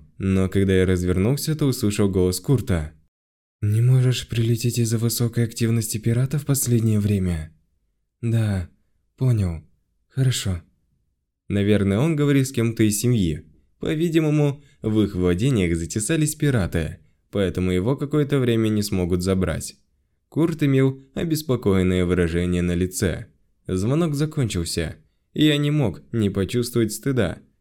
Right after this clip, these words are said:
когда он меня заметил. "Ты слышал?" "Виноват. Просто гнался за собакой и услышал тебя". "Все в порядке.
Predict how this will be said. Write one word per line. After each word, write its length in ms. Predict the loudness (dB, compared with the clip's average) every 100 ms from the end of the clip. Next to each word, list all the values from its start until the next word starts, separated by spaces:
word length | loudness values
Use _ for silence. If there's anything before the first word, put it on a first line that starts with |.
| -6
когда 260 | 0 2 2
он 180 | 2
меня 200 | 0 0
заметил. 640 | 0 0 0 -2 -4 -6 -10 _ _ _ _ _ _ _
"Ты 320 | -2 0 0
слышал?" 520 | -2 0 0 0 -2 -4 -10 _ _ _ _ _ -8
"Виноват. 800 | -6 -2 2 2 2 0 -4 -12 _ _ -2
Просто 440 | 0 0 0 -2
гнался 400 | 0 2 2 0 -2
за 100 | 0
собакой 600 | -2 -2 -2 0 2 2
и 40 |
услышал 540 | 2 -2 -4 -4 -4
тебя". 440 | -2 -2 -2 -6 -8 _ _ _ _ _ _ _ _
"Все 300 | -6 -2 -2
в 80 | -2
порядке. 680 | 0 0 0 -4 -6 -8